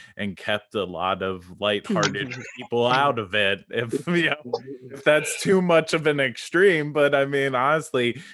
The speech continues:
Speaker 1: if back in the day, if you were growing cannabis, it was because you wanted to, and you knew that you could go to jail, and you were like, "Fuck it, I don't care." So to me, that was people who really wanted to be about it then, you know?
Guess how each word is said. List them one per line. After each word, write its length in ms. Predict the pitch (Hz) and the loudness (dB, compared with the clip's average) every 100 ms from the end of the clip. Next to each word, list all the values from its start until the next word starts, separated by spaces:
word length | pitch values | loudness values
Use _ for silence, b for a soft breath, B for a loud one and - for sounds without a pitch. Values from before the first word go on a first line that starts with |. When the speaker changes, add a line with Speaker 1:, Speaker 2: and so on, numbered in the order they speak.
| B | B
Speaker 1:
if 240 | 110 120 110 - | -2 -2 -2 -6
back 260 | 123 131 131 | 0 0 0
in 100 | 139 | -2
the 80 | 135 | 0
day, 220 | 131 131 | 2 2
if 140 | 110 | 0
you 160 | 110 117 | -2 -2
were 140 | 123 | -2
growing 320 | 113 123 123 110 | 0 0 0 -4
cannabis, 920 | 117 110 110 85 82 80 87 - - _ _ - | -4 -4 -6 -6 -8 -10 -12 -16 -20 _ _ -14
it 40 | |
was 140 | 92 82 | -14 -14
because 340 | 92 - 107 110 | -16 -10 -8 -4
you 100 | 139 | -2
wanted 380 | 120 104 101 - | 0 0 -2 -4
to, 220 | 110 113 | -6 -4
and 180 | 110 101 | -4 -6
you 120 | 98 | -6
knew 320 | 95 98 117 | -6 -4 -2
that 200 | 120 120 | -2 -2
you 140 | 123 113 | -2 -8
could 120 | 110 | -4
go 200 | 117 117 | -2 -2
to 140 | 113 | -4
jail, 340 | 107 113 113 98 | -6 -4 -2 -4
and 120 | 90 | -6
you 80 | 87 | -8
were 100 | 92 | -6
like, 220 | 87 85 _ | -6 -8 _
"Fuck 200 | 127 117 | -2 -2
it, 80 | 98 | -4
I 100 | 87 | -6
don't 220 | 98 92 | -8 -10
care." 440 | _ 113 107 90 85 B B B | _ -2 0 -2 -4 B B B
So 220 | - 104 | -6 -4
to 160 | 98 101 | -4 -6
me, 320 | 104 113 113 | -4 -2 -4
that 280 | 104 98 98 | -2 -2 -2
was 240 | 92 92 | -4 -8
people 520 | - - 98 - 98 85 | -12 -12 -10 -6 -6 -6
who 300 | 92 90 82 _ | -10 -12 -16 _
really 360 | 85 82 95 92 | -10 -8 -6 -6
wanted 420 | 92 95 101 95 | -6 -6 -6 -8
to 80 | 95 | -12
be 180 | 95 113 | -6 -6
about 460 | 123 - - - | -6 -10 -18 -20
it 160 | 50 50 _ _ _ | -18 -20 _ _ _
then, 380 | - - - - | -20 -20 -20 -20
you 100 | 85 | -20
know? 360 | - 73 92 | -20 -16 -14